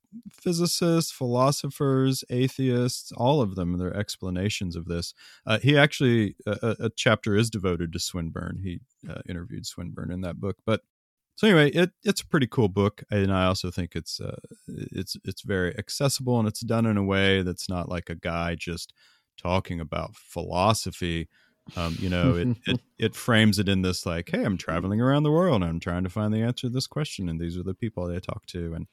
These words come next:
Speaker 1: gosh, he talked to someone at the University of Texas too, and I can't remember who.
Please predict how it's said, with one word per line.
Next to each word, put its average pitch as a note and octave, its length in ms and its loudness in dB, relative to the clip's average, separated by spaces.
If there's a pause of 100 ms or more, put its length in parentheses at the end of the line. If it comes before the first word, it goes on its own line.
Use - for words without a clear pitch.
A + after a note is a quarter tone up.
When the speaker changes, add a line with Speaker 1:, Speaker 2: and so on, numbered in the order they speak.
(480)
Speaker 1:
gosh, D#3 200 -2
he A#2 80 0
talked - 300 -2
to F#2 60 -6
someone F2+ 360 -2
at F2 180 -4
the G2+ 60 -12
University G#2 500 -4
of G2+ 80 -4
Texas - 420 -8
too, C#3 180 -8
and F2 100 -4
I - 100 -8
can't - 160 -10
remember G2 220 -4
who. F#2 300 -6